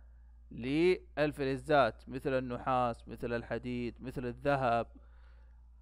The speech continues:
أما اللافلزات أبناء الطلاب فهي تقع في العمود الأخير للجهة اليمنى من الجدول الدوري، وتسمى بالغازات النبيلة.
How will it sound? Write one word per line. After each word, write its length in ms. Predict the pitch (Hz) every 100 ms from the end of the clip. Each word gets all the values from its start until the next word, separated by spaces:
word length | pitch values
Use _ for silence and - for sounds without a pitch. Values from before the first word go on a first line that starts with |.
| - - 247
أما 640 | 294 269 254 247 - 196
اللافلزات 920 | 202 214 262 - 220 185 156 185 147
أبناء 340 | 143 151 151 143
الطلاب 720 | - 139 143 170 214 240 240 - - - - - - -
فهي 300 | 160 165 156
تقع 400 | 151 180 - 156
في 120 | 135
العمود 460 | 127 120 131 160 147
الأخير 680 | 143 131 - 165 175 139 - 117
للجهة 340 | 123 127 143
اليمنى 400 | 135 151 143 131
من 140 | 127 123
الجدول 440 | 123 147 139 123
الدوري، 600 | 123 151 170 196 240 220 -
وتسمى 600 | 110 - 131 156 151 135
بالغازات 840 | 123 127 123 123 131 131 135 127 - - - - - - -
النبيلة. 720 | 139 135 131 123 143 139 113